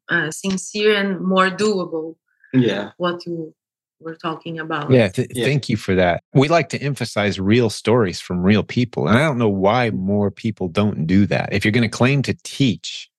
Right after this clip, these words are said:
Speaker 3: business strategies, you should have a long line of students who are learning those strategies at different
Speaker 2: Mm-hmm.
Speaker 3: levels. Some are new, some have been doing it a while, some are s-, very successful. But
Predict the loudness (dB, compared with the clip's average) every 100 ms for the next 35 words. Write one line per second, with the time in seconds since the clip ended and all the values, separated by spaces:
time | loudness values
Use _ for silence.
0 | _ _ _ -6 -2 0 2 0 2 2
1 | 2 -2 -8 -10 -10 -16 _ _ _ -4
2 | -2 0 2 2 2 2 2 2 2 2
3 | 4 2 -2 -4 2 2 2 -4 0 2
4 | 4 4 4 4 2 2 0 2 -2 -8
5 | -4 -2 -2 2 2 2 0 0 -4 -4
6 | -2 0 2 4 4 2 2 2 4 2
7 | 4 2 2 2 2 0 0 -2 -2 -10
8 | -14 -4 0 0 -2 -8 -4 -4 -2 -2
9 | -2